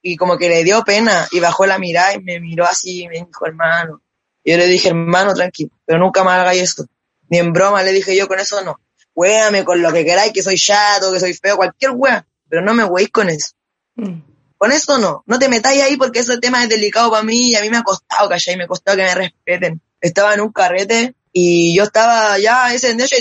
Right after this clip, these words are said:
Speaker 1: él, un loco vio que toda la, toda la gente me trataba como hombre, ¿cachai? Y ya como eran las cuatro de la mañana y yo con mi amigo nos estábamos yendo para la casa. Y el weón me dice, "Chao, mi niña". Y yo me devuelvo, pero con una cara eufórica,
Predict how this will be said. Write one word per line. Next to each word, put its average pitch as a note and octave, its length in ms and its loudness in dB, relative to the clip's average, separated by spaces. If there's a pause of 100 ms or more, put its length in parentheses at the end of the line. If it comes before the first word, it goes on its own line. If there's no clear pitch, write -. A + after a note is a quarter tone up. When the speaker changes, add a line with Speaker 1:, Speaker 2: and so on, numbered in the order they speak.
(120)
Speaker 1:
él, B3 220 -2 (160)
un B3+ 200 0
loco C4 280 0
vio B3 140 0
que C#4+ 240 -6
toda A3+ 180 2
la, A#3 400 2
toda A#3+ 140 -2
la A#3+ 60 -4
gente B3+ 180 -6
me B3+ 80 0
trataba A3+ 380 0
como A3 240 0
hombre, F#3 260 -6 (260)
¿cachai? A3+ 380 0 (220)
Y E3 80 -10
ya G#3+ 80 2
como A#3 120 2
eran A#3+ 140 2
las A#3 140 0
cuatro A3 200 0
de A#3+ 40 2
la A#3+ 160 0
mañana A#3 360 0
y B3 80 0
yo A#3+ 100 2
con C4 120 2
mi B3+ 60 0
amigo A#3+ 220 0
nos B3 100 0
estábamos B3 320 0
yendo A3+ 260 0
para G#3 140 2
la F3+ 40 -2
casa. F#3 440 -4 (240)
Y F#3 60 2
el F#3 80 4
weón G#3 260 4
me A3+ 80 0
dice, A3+ 480 0
"Chao, C4 320 2
mi B3+ 100 -4
niña". C4 420 0 (520)
Y E3 220 2
yo G3+ 100 2
me C#4 160 2
devuelvo, A3 760 0
pero A#3 200 2
con F#3+ 160 -2
una C4 240 0
cara B3 260 2
eufórica, B3 640 0